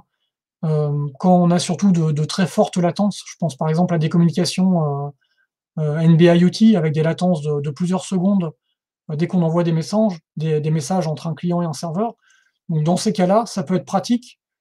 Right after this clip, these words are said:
si on veut envoyer une, une information, euh, qui porte pas un secret existentiel, euh, de manière plus rapide, euh, dès le premier, le, le premier, euh, message envoyé par le client. Donc, euh, c'est anecdotique, hein. Je pense que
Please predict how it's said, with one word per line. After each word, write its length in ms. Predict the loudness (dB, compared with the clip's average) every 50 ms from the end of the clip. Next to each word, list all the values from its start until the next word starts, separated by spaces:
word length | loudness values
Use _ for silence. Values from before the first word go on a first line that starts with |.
| _ _ _
si 180 | -14 -6 -2 0
on 100 | 2 2
veut 100 | 2 2
envoyer 380 | 2 4 4 4 4 4 4
une, 180 | 4 2 2 0 -2 -2 -4 -6 -8 -10
une 80 | -10 -10
information, 640 | -8 -6 -4 -4 -4 -4 -6 -4 -4 -4 -4 -4 _ _ _ _ _ _ _ _ _ _ -8
euh, 540 | -4 -4 -4 -4 -4 -4 -4 -6 -6 -6 -6 -6
qui 120 | -6 -4 -2
porte 240 | -2 -2 -2 0 0
pas 80 | 2
un 100 | 2 2
secret 520 | 0 0 0 -2 -2 -2 0 0 2 2 2
existentiel, 720 | 0 0 -4 -6 -4 -4 -4 -4 -2 0 0 0 0 -2 -6 _ _ _ _ _ _ _ _ _ -8
euh, 220 | -4 -4 -4 -2 -2
de 120 | 0 2
manière 280 | 2 2 2 2 0 -2
plus 120 | -2 -2
rapide, 480 | 0 0 -2 0 0 0 2 0 -2 -4 _ _ _ _ _ _ _ _ _ _ -10
euh, 160 | -8 -6 -4
dès 140 | 0 2 2
le 60 | 2
premier, 280 | 2 2 2 4 4 6
le, 520 | 4 4 2 0 -2 -6 -6 -6 -4 -4
le 100 | -6 -6
premier, 260 | -4 -2 0 0 0 0
euh, 460 | -2 -4 -6 -6 -6 -6 -6 -6 -4
message 340 | -4 -4 -2 -2 0 0 0
envoyé 240 | 0 0 -2 -2 -4
par 140 | -4 -4 -6
le 60 | -6
client. 300 | -6 -6 -8 -8 -8 -10 _ _ _ _ _ _ _ _ _ _ _ _ _ _ _ _ _ _ _ _ _ _ _ _ _ _ _ _ _ _ _
Donc, 180 | -8 -6 -2 -2
euh, 100 | -2 -2
c'est 200 | 0 2 4 4
anecdotique, 540 | 6 6 4 4 2 2 0 0 0 0 -2
hein. 120 | -4 -6 -6
Je 80 | -8
pense 200 | -6 -6 -6 -6
que 340 | -4 -4 -2 -2 -2 -2 -4